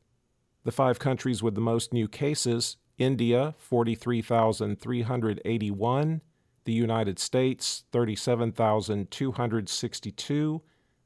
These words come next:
the U K, thirty-three thousand one hundred ninety-six, Iran, thirty-one thousand five hundred sixteen,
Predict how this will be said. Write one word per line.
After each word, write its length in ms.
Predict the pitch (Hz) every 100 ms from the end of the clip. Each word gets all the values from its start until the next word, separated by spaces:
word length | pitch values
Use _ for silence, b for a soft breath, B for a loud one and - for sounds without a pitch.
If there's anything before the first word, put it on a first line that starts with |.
| -
the 100 | 120
U 160 | 123
K, 500 | 123 - 160 120 135 -
thirty-three 600 | - 120 113 107 131 123
thousand 580 | - 113 107 107 107 107
one 200 | 117 117
hundred 420 | 113 107 110 95
ninety-six, 920 | 113 110 98 - 131 143 - - - _ _ _ _ _
Iran, 580 | 123 107 117 127 143 160 - -
thirty-one 480 | 123 117 117 117
thousand 540 | 104 117 110 98 104 95
five 340 | - 117 110
hundred 340 | 120 107 104 -
sixteen, 880 | - 110 - - 135 139 143 151